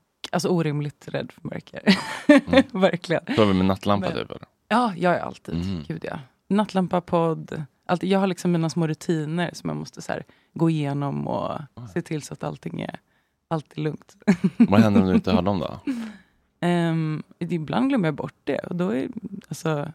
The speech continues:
Speaker 1: jag har inte dött liksom.
Speaker 2: Nej.
Speaker 1: Eller blivit skrämd av, eh, ett monster under sängen.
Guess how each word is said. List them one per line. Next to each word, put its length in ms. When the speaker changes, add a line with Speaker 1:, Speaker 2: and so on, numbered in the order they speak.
Speaker 1:
jag 100
har 60
inte 160
dött 380
liksom. 340
Speaker 2:
Nej. 180
Speaker 1:
Eller 160
blivit 560
skrämd 580
av, 400
eh, 460
ett 240
monster 480
under 180
sängen. 420